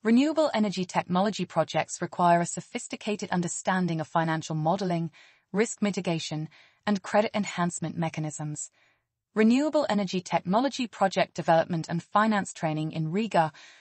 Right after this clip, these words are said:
provides a strategic framework for understanding different business models, financing instruments, and deal structures specific to renewable energy projects. It also covers critical contractual provisions and documents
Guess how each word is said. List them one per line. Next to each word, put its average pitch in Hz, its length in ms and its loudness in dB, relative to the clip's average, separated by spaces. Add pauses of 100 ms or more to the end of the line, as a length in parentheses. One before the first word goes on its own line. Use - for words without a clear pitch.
(100)
provides 208 420 4
a 196 60 -6
strategic - 640 -6
framework 175 560 0
for - 260 -4
understanding 175 640 0
different - 460 -6
business 170 340 -4
models, 147 460 -6 (440)
financing 202 600 2
instruments, 160 680 -4 (420)
and 208 160 2
deal 262 200 -2
structures - 600 0
specific - 720 -6
to 185 100 -6
renewable 175 640 2
energy 180 300 -2
projects. - 720 -8 (360)
It 208 120 -2
also 254 340 0
covers 180 380 -2
critical 285 440 -4
contractual 196 640 -2
provisions 156 580 -4
and 170 160 0
documents 165 600 -2